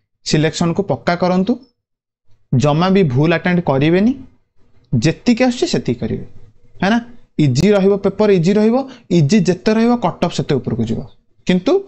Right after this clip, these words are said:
ଆପଣ କଟ୍ ଅଫ୍ ଉପରକୁ ଯିବ ବୋଲି ଆପଣ ଆଟେମ୍ପ୍ଟ କରିଦେବେ, ସେଇଟା ଭୁଲ ଜିନିଷ, ଆଟେମ୍ପ୍ଟ କରିବେ ନାହିଁ। ଠିକ୍ ଅଛି, ତ ଭିଡ଼ିଓକୁ ମୁଁ ଏଇଠି ରଖୁଛି, କିନ୍ତୁ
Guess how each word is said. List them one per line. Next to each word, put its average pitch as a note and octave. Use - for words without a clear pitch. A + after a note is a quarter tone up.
ଆପଣ F3+
କଟ୍ G3
ଅଫ୍ A3+
ଉପରକୁ A3
ଯିବ A3
ବୋଲି B3
ଆପଣ A#3
ଆଟେମ୍ପ୍ଟ A#3
କରିଦେବେ, A#3+
ସେଇଟା F#3
ଭୁଲ C3
ଜିନିଷ, A#2
ଆଟେମ୍ପ୍ଟ E3+
କରିବେ D3+
ନାହିଁ। A#2
ଠିକ୍ F#3
ଅଛି, G#3
ତ -
ଭିଡ଼ିଓକୁ F#3+
ମୁଁ G#3
ଏଇଠି G3
ରଖୁଛି, G#3
କିନ୍ତୁ G3+